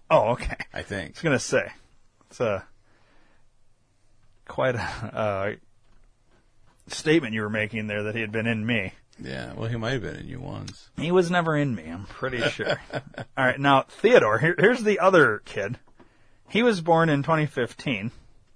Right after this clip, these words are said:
Speaker 1: so they have a five and six-year-old. Is it possible that maybe Rachel Lee Cook has a sister that's X amount of years younger?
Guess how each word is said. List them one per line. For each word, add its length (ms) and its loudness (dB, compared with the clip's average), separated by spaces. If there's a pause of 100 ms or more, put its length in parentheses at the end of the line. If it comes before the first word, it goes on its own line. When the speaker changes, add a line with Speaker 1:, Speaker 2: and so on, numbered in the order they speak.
(460)
Speaker 1:
so 240 2
they 100 4
have 100 6
a 60 0
five 280 4
and 100 2
six-year-old. 600 0 (960)
Is 180 0
it 160 4
possible 640 0 (1200)
that 340 0
maybe 800 6
Rachel 420 4
Lee 160 6
Cook 240 4
has 400 4
a 480 2 (1040)
sister 640 2 (400)
that's 560 0 (880)
X 260 0
amount 220 0
of 80 -2
years 440 0
younger? 480 0